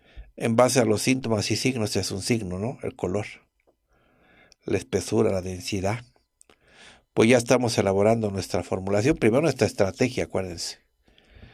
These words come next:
Y después vemos para qué corresponde a esa estrategia, qué acciones terapéuticas pudiéramos encontrar en ciertas plantas para elegirlas para integrar nuestro compuesto,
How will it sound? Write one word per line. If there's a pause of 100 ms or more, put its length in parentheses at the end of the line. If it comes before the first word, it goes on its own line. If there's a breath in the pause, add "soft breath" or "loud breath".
(360 soft breath)
Y
después
vemos
para
qué
corresponde
a
esa
estrategia,
qué
acciones
terapéuticas (1300 soft breath)
pudiéramos
encontrar
en
ciertas
plantas
para
elegirlas
para (440)
integrar
nuestro
compuesto,